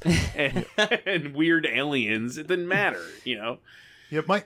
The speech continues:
Speaker 3: my memory of reading Avengers comics as kids was kind of that. Like, I don't remember them for the villain's plan or
Speaker 2: Yeah,
Speaker 3: the great
Speaker 2: right.
Speaker 3: villain plan.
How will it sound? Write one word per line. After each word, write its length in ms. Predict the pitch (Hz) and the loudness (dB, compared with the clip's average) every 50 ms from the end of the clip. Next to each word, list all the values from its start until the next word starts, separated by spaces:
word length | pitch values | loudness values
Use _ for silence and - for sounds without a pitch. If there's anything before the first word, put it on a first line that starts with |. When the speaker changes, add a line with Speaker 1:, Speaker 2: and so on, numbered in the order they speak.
| _ - | _ -2
Speaker 3:
my 160 | 165 185 208 | 0 2 4
memory 460 | 214 175 135 131 143 135 131 135 123 | 4 4 4 4 4 4 2 2 2
of 120 | 110 95 | -2 -4
reading 360 | 110 113 113 113 117 123 120 113 | -4 -10 -8 -8 -6 -8 -6 -6
Avengers 440 | 104 113 117 113 113 113 110 104 | -6 -6 -6 -6 -6 -8 -8 -10
comics 420 | - - 113 113 113 117 117 - - | -8 -8 -6 -6 -6 -8 -10 -10 -10
as 120 | 107 - | -10 -10
kids 400 | - - 113 113 117 113 - - | -8 -6 -4 -4 -4 -6 -10 -16
was 100 | 113 101 | -16 -14
kind 280 | - - - 110 107 110 | -14 -12 -10 -8 -8 -6
of 60 | 113 | -4
that. 280 | 127 123 127 131 131 - | 0 0 0 0 0 -2
Like, 120 | 120 104 131 | -4 -2 -2
I 40 | 139 | -2
don't 140 | 139 127 | -2 -2
remember 300 | 135 123 113 117 120 123 | -4 -4 -2 -4 -4 -4
them 160 | 117 120 117 113 | -4 -4 -6 -6
for 100 | - 107 | -8 -8
the 80 | 110 | -10
villain's 680 | 98 90 95 107 104 110 120 127 131 135 135 135 139 - | -10 -10 -10 -8 -6 -4 -4 -2 -2 -2 -2 -4 -4 -6
plan 560 | - - 147 139 139 135 135 135 139 139 135 | -6 -4 -2 -2 -2 -2 -2 -2 -4 -2 -2
or 40 | 127 | 0
Speaker 2:
Yeah, 160 | 120 113 104 | 2 2 2
Speaker 3:
the 40 | 90 95 | 2 2
great 160 | 131 127 120 | 0 0 2
Speaker 2:
right. 140 | 117 110 127 | 2 0 2
Speaker 3:
villain 220 | 135 135 135 139 | 0 0 -2 -4
plan. 280 | - - 147 139 139 | -4 -4 -4 -4 -4